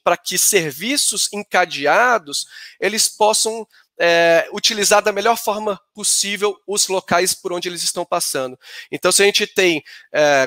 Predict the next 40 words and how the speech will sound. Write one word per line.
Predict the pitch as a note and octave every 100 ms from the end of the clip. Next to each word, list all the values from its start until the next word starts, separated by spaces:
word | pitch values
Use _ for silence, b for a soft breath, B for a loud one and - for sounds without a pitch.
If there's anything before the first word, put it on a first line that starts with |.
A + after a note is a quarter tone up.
| -
quatro | F#3+ G#3+ G#3
serviços | G#3 F#3 G3 -
encadeados, | G3+ F#3+ F3 F3 D3+ D3 -
cada | F3+ F3+ G3
um | G#3+
entrando | G#3+ G#3
numa | G3+ G3
produtividade | G3+ F#3+ F#3+ F#3+ F#3+
diferente, | - G3 E3 C#3+ A#2+ - b b b -
ah, | C#3+ C#3+ C#3+
um | D#3 G#3 G#3 F3
tá | F#3+ F#3+
entrando | F3+ F#3 F#3+ F#3+
em | F#3 E3 C#3+ - B B
X | - A3+ A3
metros | G3 G3+ -
quadrados | G#3 F#3 F#3+ G3
por | - G3+ F3
dia, | F3 F3 C#3 B2 b _
o | E3+
outro | G3+ G#3+
entrando | G#3 G3+ G3+ F#3 F3+
Y | A3 - G#3+ G#3+
metros | G3 G3
quadrados | - F#3+ F#3+
por | G#3 F3
dia, | - D#3+
e | D#3+
o |
outro | G3+ G3
entrando | F#3 F#3 F3
em, | F3
em, | F3 E3 E3 E3
em, | D#3 C#3+ -
em | D#3 D3+ C#3
Z | - F#3+ G3+ D#3+
metros | D#3+ E3+
quadrados | E3 D#3+
por | - C#3+
dia, | G3